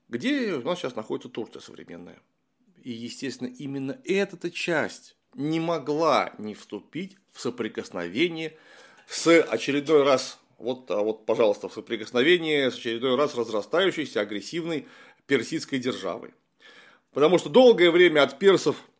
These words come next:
ионийских греков, которые жили на той стороне моря, блокировали лидяне и медийцы.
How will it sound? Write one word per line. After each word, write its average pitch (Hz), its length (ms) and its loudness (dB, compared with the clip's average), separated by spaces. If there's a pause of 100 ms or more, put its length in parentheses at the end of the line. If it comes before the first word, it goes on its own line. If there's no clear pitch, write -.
(160)
ионийских 135 560 0
греков, 190 360 2
которые 127 400 2
жили 131 200 2
на 170 300 6
той 175 320 6
стороне 104 460 0
моря, 185 480 8 (280)
блокировали 143 1120 4 (300)
лидяне 170 600 4
и 123 60 -6
медийцы. 104 580 -12